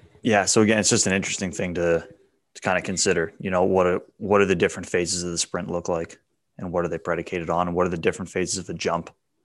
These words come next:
Uh, what do they look like, and what are they predicated on? Because if you don't align them, you're probably not gonna get the outcome that you were looking for, not because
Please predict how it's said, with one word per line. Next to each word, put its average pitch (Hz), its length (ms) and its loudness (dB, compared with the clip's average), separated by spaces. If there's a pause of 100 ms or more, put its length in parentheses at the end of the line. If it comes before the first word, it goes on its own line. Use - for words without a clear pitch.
(840)
Uh, 87 220 -2
what 90 140 2
do 87 60 2
they 87 100 4
look 85 200 2
like, 76 200 0
and 92 100 -8
what 87 100 -2
are 82 40 -4
they 82 100 -2
predicated 85 480 0
on? 85 180 0
Because 90 280 0
if 85 120 -8
you 92 60 -4
don't 80 320 -4 (1160)
align 90 380 2
them, 80 200 -4 (600)
you're 92 180 -2
probably 92 340 4
not 80 220 -2
gonna 85 160 -6
get 78 280 -2 (1400)
the 92 220 -4
outcome 98 340 2
that 87 100 0
you 90 80 -2
were 90 80 2
looking 87 240 0
for, 85 180 0
not 92 320 0
because - 340 -2